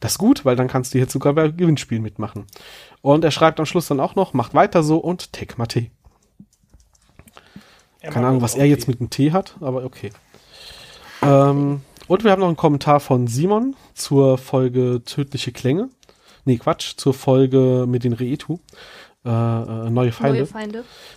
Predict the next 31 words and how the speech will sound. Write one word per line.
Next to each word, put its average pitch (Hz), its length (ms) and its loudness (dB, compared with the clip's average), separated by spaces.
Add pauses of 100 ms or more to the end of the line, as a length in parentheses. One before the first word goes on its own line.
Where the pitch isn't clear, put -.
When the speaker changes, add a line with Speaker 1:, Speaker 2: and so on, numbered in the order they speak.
Speaker 1:
Da 123 120 2
schreibt 131 320 0
er 147 60 2
nämlich, 143 280 -4 (160)
„Ich - 140 -4
finde, 220 180 4
diese 202 240 0
Folge 180 300 2
ist - 140 -2
noch 190 200 2
langweiliger 160 540 2
als - 180 -4
Tödliche 160 440 -2
Klänge. 143 360 -2 (300)
Man 131 160 2
hätte 175 200 4
aus 170 120 2
den 156 100 0
Reetu 151 440 0
ein 139 120 -2
paar - 160 -4
echt 156 180 -6
spannende 135 320 0
Storys 131 400 -2
machen 127 240 -4
können.“ 113 280 -10 (100)
Ja, 143 160 0 (180)
stimmt. - 360 -12 (1080)
Haben 131 160 -2
wir 120 60 -2
ja 120 240 0